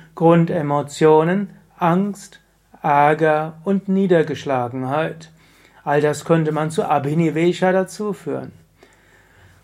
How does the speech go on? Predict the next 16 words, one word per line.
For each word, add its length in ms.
Und 320
nehmen 240
wir 80
an, 260
du 120
ärgerst 600
dich. 380
Du 100
kannst 240
jetzt 140
überlegen, 580
über 280
was 260
ärgere 560
ich 180
mich? 380